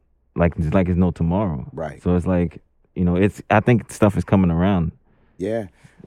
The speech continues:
Speaker 2: I, um, I peeped that too, man.
Speaker 1: Yeah.
Speaker 2: I think that's beautiful, man.
Speaker 1: Yeah, it's getting really, it's getting, it's getting, it's getting re-, really good for you guys. Uh,
Speaker 2: So that means, you know, you guys gotta get in the gym. You know what I'm saying?
Speaker 1: <laughs>
Speaker 2: Big up, big up to the homie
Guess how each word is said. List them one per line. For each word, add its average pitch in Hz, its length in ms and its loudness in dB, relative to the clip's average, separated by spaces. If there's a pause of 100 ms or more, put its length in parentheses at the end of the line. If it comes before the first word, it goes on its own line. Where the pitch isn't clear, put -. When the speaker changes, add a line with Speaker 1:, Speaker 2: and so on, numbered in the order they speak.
Speaker 2:
I, 101 240 0
um, 107 560 -4
I 104 80 -4
peeped - 300 -6
that 90 180 -4
too, 107 260 -4
man. 82 260 -8
Speaker 1:
Yeah. 92 280 0 (100)
Speaker 2:
I - 40 -18
think 95 140 -4
that's 87 180 -8
beautiful, 90 420 -8
man. 78 320 -16 (160)
Speaker 1:
Yeah, 95 140 2
it's 113 100 -2
getting 107 220 -2
really, 95 300 0
it's 92 100 -4
getting, 87 260 0
it's 90 140 0
getting, 110 160 4
it's - 160 -10
getting 135 220 2
re-, 117 160 0
really 117 240 0
good 135 180 0
for 226 80 -8
you 180 80 -4
guys. 80 320 -8
Uh, 82 240 -14
Speaker 2:
So 110 200 -4
that 123 180 2
means, 147 320 0
you 175 40 -6
know, 156 300 -2
you 123 140 -2
guys 143 280 4
gotta 147 200 4
get 151 160 4
in - 20 0
the 151 80 4
gym. 151 380 4 (280)
You 95 60 -2
know 98 80 -2 (200)
what 117 180 -2
I'm 127 80 4
saying? 151 460 2
Speaker 1:
<laughs> - 40 -4
Speaker 2:
Big 123 180 4
up, 135 140 4 (460)
big 135 100 8
up 151 140 6
to 151 80 6
the 147 100 8
homie 147 260 6